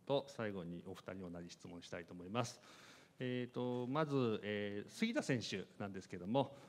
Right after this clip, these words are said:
はい、えー、先日、あの、代表の方も復帰されて、イーワンでの優勝、おめでとうございます。ご貢献されたということで、まあ、代表でのご経験なんかをこのチームに、こう、何か還元するとか伝えるとか、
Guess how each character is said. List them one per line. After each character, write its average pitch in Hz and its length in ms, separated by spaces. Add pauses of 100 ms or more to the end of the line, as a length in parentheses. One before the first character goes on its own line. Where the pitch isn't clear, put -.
(240)
は 117 140
い、 104 120
え 120 60
ー、 110 60
先 139 180
日、 131 320
あ 120 100
の、 110 300
代 113 140
表 110 160
の 107 80
方 110 100
も 98 100
復 - 120
帰 95 80
さ - 120
れ 90 80
て、 95 300
イ 110 140
ー - 20
ワ 104 140
ン 104 80
で 101 100
の 87 240 (100)
優 123 140
勝、 104 320 (340)
お 95 80
め 95 120
で 90 40
と 92 120
う - 20
ご 87 60
ざ 87 100
い 85 60
ま - 80
す。 - 160
ご 101 80
貢 92 220
献 90 160
さ 90 100
れ 90 80
た 92 120
と 95 140
い 90 80
う 90 40
こ 90 100
と 92 100
で、 90 140 (340)
ま 139 60
あ、 - 20
代 160 200
表 226 120
で 226 100
の 139 300 (140)
ご 135 140
経 151 180
験 151 200
な 147 100
ん 143 60
か 95 160
を 101 140
こ - 140
の 131 100
チ 143 200
ー 131 100
ム 92 80
に、 98 420
こ 98 200
う、 - 20
何 110 160
か - 100
還 131 260
元 127 220
す 120 140
る 117 80
と 104 80
か - 100
伝 120 220
え - 20
る 107 80
と 95 80
か、 - 240